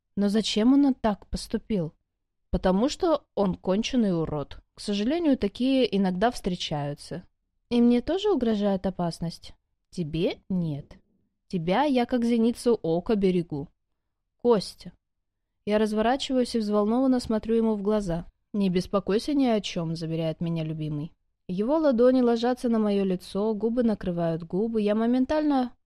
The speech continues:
плавлюсь, задыхаюсь от любви и нежности к этому мужчине, обнимаю за шею, льну всем телом. "Люблю. Как же сильно люблю.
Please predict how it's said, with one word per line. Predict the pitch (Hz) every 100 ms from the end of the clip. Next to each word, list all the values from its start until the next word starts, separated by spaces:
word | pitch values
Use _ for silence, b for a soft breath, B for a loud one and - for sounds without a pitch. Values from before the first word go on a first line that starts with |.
| -
плавлюсь, | 175 190 247 262 240 233 208
задыхаюсь | 185 185 175 - 175 247 240 233
от | -
любви | 214 202 208 202
и |
нежности | 190 190 196 190 - 185
к |
этому | 185 180 175 175
мужчине, | 175 - 175 175 254
обнимаю | 277 233 180 185 190
за | 185 165
шею, | - 208 254 247
льну | 214 208 254 330
всем | - 269 254
телом. | - 185 160 147 - _ _ _ _ _ -
"Люблю. | 269 254 233 226 202 147 - _ _ _ _ _ -
Как | 233 302 294
же | 277
сильно | 269 - 262 254
люблю. | 247 233 196 196 185 160